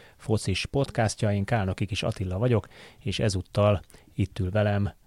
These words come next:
Dajka Balázs, a huszonnégy pont hu sportrovatának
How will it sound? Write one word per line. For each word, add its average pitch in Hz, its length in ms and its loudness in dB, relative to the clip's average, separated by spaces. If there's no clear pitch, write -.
Dajka 92 340 0
Balázs, 135 500 4
a 90 140 -8
huszonnégy 92 500 -2
pont - 280 -8
hu 90 200 -2
sportrovatának 92 1160 -4